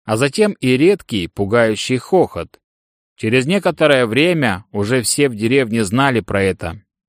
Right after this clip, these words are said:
Страшные звуки раздавались по ночам далеко по округе. Мы скинулись кто сколько мог, учитывая, что обычно у нас зарабатывают по две сотни медиков в месяц на мужика, и послали старосту в Кальтию,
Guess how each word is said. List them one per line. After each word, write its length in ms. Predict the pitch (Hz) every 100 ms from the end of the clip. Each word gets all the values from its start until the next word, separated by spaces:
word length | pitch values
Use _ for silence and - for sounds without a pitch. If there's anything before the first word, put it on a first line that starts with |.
| _ -
Страшные 560 | - 143 160 - 135
звуки 360 | 113 151 175 139
раздавались 560 | 127 110 117 143 123
по 120 | - 120
ночам 380 | 113 - 135 117
далеко 360 | 113 113 131
по 220 | 117 117
округе. 560 | 117 - 143 117 82 82 _ _ _ _ _ _ _ _ -
Мы 180 | 104 135
скинулись 600 | - 208 220 131 104 -
кто 300 | - 117 110
сколько 440 | - 123 113 -
мог, 340 | 143 156 - _ _ _ _ _ -
учитывая, 720 | 117 - 196 180 139 123 98 -
что 300 | - - 139
обычно 480 | 120 143 160 - 123
у 60 |
нас 200 | 123 117
зарабатывают 840 | 101 117 120 120 131 113 110 107 101
по 140 | 92
две 220 | 95 113 117
сотни 380 | - 120 113
медиков 580 | 104 104 113 - 120 -
в 140 | - 104
месяц 440 | 123 117 120 104
на 100 | 113
мужика, 600 | 107 104 113 - 156 156 _ _ _ -
и 80 | 202
послали 540 | 202 - 165 175 156
старосту 600 | 127 131 135 120 - 120
в 100 | 104
Кальтию, 600 | - 147 117 - 90 78